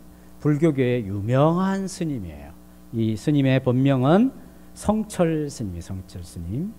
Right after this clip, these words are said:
이 성철 스님이 돌아가시면서 남긴 말씀, 그걸 뭐라 그래요? 돌아가면서 남긴 말씀을 뭐라 그러죠? 옳지, 유언이라고 그러죠. 유언. 그 유언 중에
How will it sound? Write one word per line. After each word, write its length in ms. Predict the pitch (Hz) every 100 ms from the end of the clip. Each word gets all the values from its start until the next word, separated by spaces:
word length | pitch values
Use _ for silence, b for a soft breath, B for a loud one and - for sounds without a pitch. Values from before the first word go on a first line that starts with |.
| - B B B B B B
이 80 |
성철 320 | 143 208 202 196
스님이 600 | - 185 175 170 175 143
돌아가시면서 760 | 151 185 170 156 165 151 135 139
남긴 400 | 131 147 143 143
말씀, 400 | 113 101 107 92
그걸 160 | 156 156
뭐라 220 | 127 135
그래요? 280 | 151 151 175
돌아가면서 540 | 156 160 156 156 143
남긴 300 | 139 135 135
말씀을 300 | 120 104 123
뭐라 180 | 101 104
그러죠? 380 | 117 110 143 208 B B B B
옳지, 680 | 156 151 - - 113 87 92
유언이라고 560 | 123 151 165 160 123
그러죠. 140 | 98 95
유언. 380 | 101 107 98 85 90 B B B B
그 120 | 160
유언 300 | 156 170 196
중에 580 | 185 196 165 170 220 285